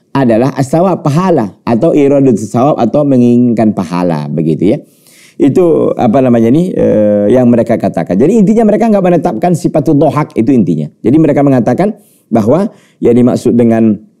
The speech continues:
eh, dohak di sini adalah ridho, kesenangan, ataupun pahala. Maka bagaimana kita menjawabnya? Sebagaimana dikatakan oleh ahlu ta'til demikian.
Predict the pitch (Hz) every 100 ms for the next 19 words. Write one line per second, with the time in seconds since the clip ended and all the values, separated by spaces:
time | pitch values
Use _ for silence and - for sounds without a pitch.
0 | _ _ _ _ _ _ _ 104 107 101
1 | 101 101 98 92 - 95 110 110 117 -
2 | 104 - 107 165 277 - - 107 104 127
3 | 131 - _ _ 92 147 165 143 120 123
4 | 127 139 147 131 131 - 87 143 139 127
5 | 104 92 92 87 82 85 - 104 117 151
6 | 139 131 113 107 101 90 73 73 - 98
7 | 110 135 101 110 139 123 117 - 110 110
8 | 104 - 101 156 147 101 95 82 82 82